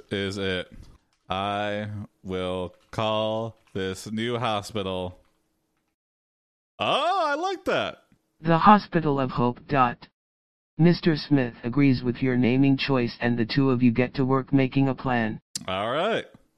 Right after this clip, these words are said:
Speaker 2: You have decided to divide the building into three sections.
Speaker 1: Sure.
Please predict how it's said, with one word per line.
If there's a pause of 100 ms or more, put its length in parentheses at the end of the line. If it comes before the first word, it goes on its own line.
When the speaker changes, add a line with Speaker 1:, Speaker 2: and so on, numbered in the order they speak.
(140)
Speaker 2:
You
have
decided
to
divide
the
building
into
three
sections.
Speaker 1:
Sure.